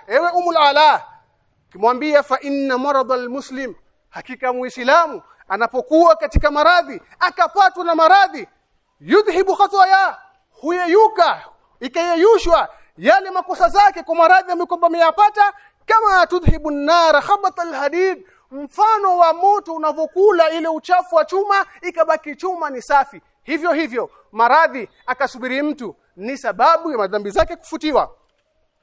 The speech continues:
Asema Abdul Barr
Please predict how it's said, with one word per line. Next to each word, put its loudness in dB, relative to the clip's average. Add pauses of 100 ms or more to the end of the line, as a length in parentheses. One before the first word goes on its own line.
(2500)
Asema 0 (560)
Abdul -10
Barr 0